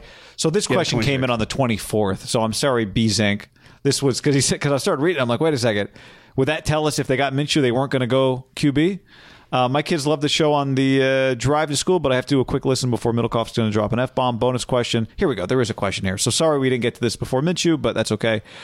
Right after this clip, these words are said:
Speaker 1: Bonus question. What golf clubs and balls do you guys use?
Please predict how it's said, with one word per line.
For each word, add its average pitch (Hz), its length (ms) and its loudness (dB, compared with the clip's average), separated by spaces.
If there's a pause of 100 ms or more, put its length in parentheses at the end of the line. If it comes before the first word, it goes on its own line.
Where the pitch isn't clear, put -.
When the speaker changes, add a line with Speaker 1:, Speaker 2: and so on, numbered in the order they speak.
(220)
Speaker 1:
Bonus 175 220 0
question. 156 340 -2
What 180 280 -2
golf 170 320 0
clubs 180 380 -2
and 135 180 0
balls 175 320 0
do - 80 -4
you 107 80 0
guys 92 240 -2
use? 90 300 -6